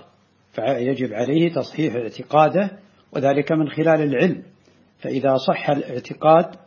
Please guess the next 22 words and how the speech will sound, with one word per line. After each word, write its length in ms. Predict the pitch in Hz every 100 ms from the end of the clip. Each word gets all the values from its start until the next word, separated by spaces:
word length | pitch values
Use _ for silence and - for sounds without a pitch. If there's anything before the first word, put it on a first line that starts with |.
| _
صح 320 | - 165 -
العمل، 400 | 147 127 147 - - _ _ _ _ _ _
وإذا 380 | 143 143 143 135
فسد 380 | - 190 160 139
الاعتقاد 760 | 139 - - 131 151 151 143 - - _ _ _
وحصل 360 | 123 - 170 151
من 240 | 135 127
العبد 380 | 127 117 147 123
الشرك 500 | 131 - 156 202 - - _ _ _ _
حبطت 800 | - 202 175 143 147 - - - _ _ _ 147
أعماله، 540 | 131 165 202 135 107 - _ _ _ _ _ _ _ _ -
وإذا 680 | 143 147 147 143 143 139 -
حصلت 580 | - - 196 160 147 -
منه 260 | 156 151 139
البدعة 600 | 127 156 120 151 170 - _ _ -
أفسدت 500 | 185 - 180 131 139
العمل 420 | 123 127 160 180
نفسه، 360 | 202 - 120 123 _ _ _ _ _ _
وإذا 360 | - 143 139 151
حصل 340 | - 190 175 151
منه 240 | 160 160 139
الذنب 460 | 113 110 160 156